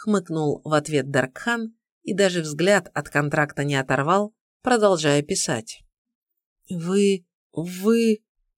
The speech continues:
Я силилась выдавить из себя хоть какое-то обвинение, но на ум приходят одни комплименты. Что я ему скажу? «Вы слишком заботливы.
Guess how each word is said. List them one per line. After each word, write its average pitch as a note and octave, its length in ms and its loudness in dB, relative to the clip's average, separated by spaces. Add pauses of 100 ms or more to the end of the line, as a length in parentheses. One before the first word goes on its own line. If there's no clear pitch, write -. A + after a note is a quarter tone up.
Я D#3 280 0
силилась E3+ 800 2
выдавить F3+ 480 2
из D3 160 -4
себя F3 260 0
хоть A3+ 260 0
какое-то G#3 640 2
обвинение, D3+ 840 0 (300)
но F#3 200 0
на D#3 180 4
ум G#3 260 2 (200)
приходят B3 480 2
одни D3 280 0
комплименты. D3 840 -2 (300)
Что - 340 -2
я D3+ 160 4
ему D3 160 0
скажу? D#3+ 560 -2 (340)
«Вы E3 360 2
слишком D3 540 -4
заботливы. C#3+ 720 0